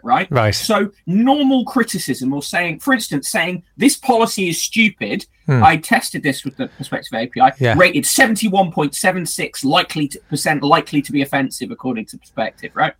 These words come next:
Speaker 2: Yeah.
Speaker 1: That's it, the bar was so low, and
Speaker 2: Yeah.
Speaker 1: it was also geared in such a way to completely ignore racial abuse, right? So,
Speaker 2: Sure.
Speaker 1: for instance, Diane Abbott just doesn't appear in there.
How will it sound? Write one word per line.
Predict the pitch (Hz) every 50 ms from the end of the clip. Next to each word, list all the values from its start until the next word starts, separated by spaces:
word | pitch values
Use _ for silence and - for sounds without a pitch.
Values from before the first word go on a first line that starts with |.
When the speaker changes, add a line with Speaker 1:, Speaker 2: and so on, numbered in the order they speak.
| _ _ _
Speaker 2:
Yeah. | - 117 101 92 - -
Speaker 1:
That's | - - 262 262 - - - _ _ _ _ _ _ _
it, | - 240 254 -
the | 190 240
bar | 202 - - 277 302 311 302 269
was | 247 233 -
so | - 226 190
low, | 165 160 143 120 113 110
and | 113 131 156 - _
Speaker 2:
Yeah. | - 123 120 110
Speaker 1:
it | 101
was | 226 196
also | 220 269 269 - - 254 233
geared | 214 - 247 233 220 214 -
in | 196 196
such | - - 214 - - -
a | 190
way | 190 190 180 180 180 - - -
to | -
completely | - 220 226 - - - 294 302 285 - - 247
ignore | - 165 180 190 190 180 165
racial | 156 151 - 330 302 - - - 160
abuse, | 131 104 - 110 117 131 -
right? | - 202 233 226 - - - -
So, | - - - 262 254
Speaker 2:
Sure. | - 131 110 - - - - -
Speaker 1:
for | 269 277
instance, | 285 269 - - - 226 - -
Diane | - 269 294 277 247 233
Abbott | 262 269 196 - - 156
just | 175 196 - -
doesn't | 233 208 226 233
appear | 220 - - 311 339 269 202
in | 131 110 120
there. | 113 - -